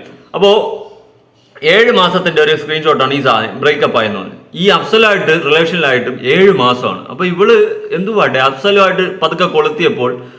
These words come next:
അഫ്സലയുടെ അവിടെ കല്യാണത്തിന് എന്തോ വെച്ചിട്ടാണ് ഈ അഫ്സല, ഈ, ഈ അഫ്സലിനെ പരിചയപ്പെടുന്നത്. അസ്-, ഏ, അഫ്സലയുടെ ഫ്രണ്ട് ആയിരുന്നു അഫ്സൽ. അപ്പൊ അവനെ അവിടെ, അവിടെ വെച്ചിട്ടാണ് പരിചയപ്പെടുന്നത്. അന്ന് തന്നെ മുന്നാക്കെ എടുത്ത് കളഞ്ഞിട്ട് ഇവന്റെ അവിടെ അവള് ജോയിന്റ് ആയി.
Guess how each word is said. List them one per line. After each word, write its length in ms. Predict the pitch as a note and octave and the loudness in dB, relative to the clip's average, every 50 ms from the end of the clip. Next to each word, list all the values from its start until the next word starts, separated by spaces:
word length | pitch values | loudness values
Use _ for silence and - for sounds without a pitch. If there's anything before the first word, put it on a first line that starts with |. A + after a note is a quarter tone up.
| - - | -8 -6
അഫ്സലയുടെ 400 | C3 B2+ - E3 F3 F3+ F3+ F3 | -6 -4 -2 0 2 2 4 4
അവിടെ 160 | E3+ E3+ E3+ | 4 2 2
കല്യാണത്തിന് 480 | E3 D#3+ D#3 E3 E3 F3 E3 E3+ F3 E3+ | 2 0 0 2 2 0 0 0 -2 -4
എന്തോ 200 | E3 D#3+ E3 D#3+ | -2 0 2 2
വെച്ചിട്ടാണ് 400 | D3+ D#3+ D#3+ D#3+ D3+ D#3 D3+ D#3+ | 2 0 -2 -4 -2 -2 -2 0
ഈ 40 | D#3 | -2
അഫ്സല, 340 | C#3+ C#3 C#3 C#3 E3 D#3+ C#3+ | -2 -2 -2 -4 -4 -2 0
ഈ, 440 | C#3 D3 C#3+ C#3+ D3 C#3 C3 B2 | 0 0 0 -2 -4 -4 -4 -2
ഈ 440 | A2 C3+ C#3 C#3 C3+ C3 B2+ B2 - | -2 0 0 0 -2 -2 -4 -6 -6
അഫ്സലിനെ 420 | - B2 B2+ - - D#3+ D#3+ D#3 C#3+ | -6 -8 -8 -2 -2 -2 0 0 -2
പരിചയപ്പെടുന്നത്. 640 | B2 C3 C3+ B2+ B2+ B2+ C#3+ B2+ A2+ A2 G#2+ A2 | 0 0 0 0 0 0 0 0 0 -2 -2 -4
അസ്-, 180 | A2+ A2 - - | -4 -6 -6 -6
ഏ, 120 | A#2+ B2 | -4 -2
അഫ്സലയുടെ 400 | B2 B2 A#2+ - D3 D3 D3+ D3+ | 0 -2 -2 -2 -2 0 0 0
ഫ്രണ്ട് 280 | C#3+ C#3+ C#3 C#3 C#3+ C#3 | 2 0 -2 0 2 0
ആയിരുന്നു 200 | C3+ B2+ C3 C#3 | 0 2 0 -2
അഫ്സൽ. 340 | B2+ A#2 - B2 G2+ - - - - - - - | -2 -2 -4 -8 -8 -8 -12 -14 -20 -20 -20 -14
അപ്പൊ 160 | - D3+ D#3+ | -4 -2 0
അവനെ 180 | E3+ F3+ F#3 | 2 2 2
അവിടെ, 200 | F3+ F3+ F3+ F3+ | 2 2 2 2
അവിടെ 260 | F3+ F3 F3 E3+ E3+ E3+ | 4 2 2 2 2 2
വെച്ചിട്ടാണ് 420 | E3 D#3+ E3 D#3+ D3 D3+ D3 D3+ | 2 0 -2 -2 -2 0 0 0
പരിചയപ്പെടുന്നത്. 560 | D3+ C#3+ C#3 - C#3 B2+ G#2+ G#2+ G2+ F#2+ - - - - - _ - | 0 0 -2 0 -2 -2 -4 -4 -6 -8 -10 -14 -20 -20 -20 _ -4
അന്ന് 360 | A#2+ C3+ F3 G#3 A3+ A#3 A3 | -4 -2 0 0 0 0 0
തന്നെ 160 | G#3+ G3+ G3+ G3 | 0 0 0 0
മുന്നാക്കെ 460 | F3 E3+ E3+ F3+ G3+ G#3+ G3+ G3+ G#3 | 0 0 0 0 0 0 2 2 0
എടുത്ത് 240 | F#3+ F3 E3 E3 E3 | 2 0 0 -2 0
കളഞ്ഞിട്ട് 340 | D#3 D3+ D3+ D3+ C#3+ D3+ | 0 0 0 -2 -4 -4
ഇവന്റെ 240 | D3 C#3+ - D3 D3 | -4 -4 -2 0 0
അവിടെ 140 | C#3 B2+ B2+ | 2 2 2
അവള് 200 | B2+ B2+ B2+ A#2 | 2 2 0 0
ജോയിന്റ് 360 | A2+ A2+ A2 A2 G#2+ F#2+ - | 0 0 0 0 -2 -4 -6
ആയി. 80 | - | -10